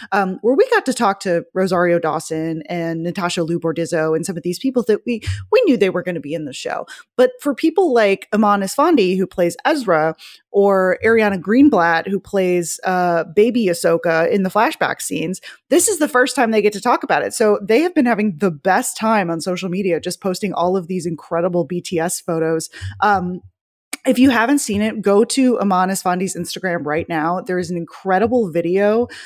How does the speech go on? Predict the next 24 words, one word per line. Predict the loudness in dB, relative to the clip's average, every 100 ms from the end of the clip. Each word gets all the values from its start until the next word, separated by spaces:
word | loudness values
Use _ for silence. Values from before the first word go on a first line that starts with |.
| -20 -2
of | 2 2 0 -2
Ivana | 0 2 0
Sakno, | 0 -2 -2 -2 0 2 0
who | -2
plays | -2 -2 -2
Shin, | -2 -2 0 -2 -4 -10 -20 -4
um, | 0 2 0 -2 -6 -12 _ -20 -20 _ -10
riding | 0 2 2 2 2
around | 2 2 2
the | 0
back | 0 0 0
of | -6
the | -10
set, | -4 2 2 2
like, | 0 0 0 -4 -8
smoking | -4 2 2 4 2 0
a |
cigarette | 0 0 2 4 4 2 0
with | -2
sunglasses | 0 0 2 0 0 -4 -2
on | 0 0 -4 -6
in | -2
a | 0
bathrobe, | 2 0 -2 -2 0 2 0